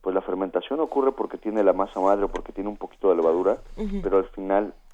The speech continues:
Speaker 1: cuando el pan infle, como la masa no está tan amasada, se va a romper la estructura de la masa,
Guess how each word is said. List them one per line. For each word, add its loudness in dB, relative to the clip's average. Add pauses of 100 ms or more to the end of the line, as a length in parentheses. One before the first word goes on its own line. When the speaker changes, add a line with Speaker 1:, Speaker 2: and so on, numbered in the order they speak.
(120)
Speaker 1:
cuando 0
el -2
pan -2
infle, -2
como -2
la 2
masa -2
no -4
está -2
tan -2
amasada, 2 (800)
se 2
va 6
a 2
romper -2
la 0
estructura 0
de 4
la 0
masa, -4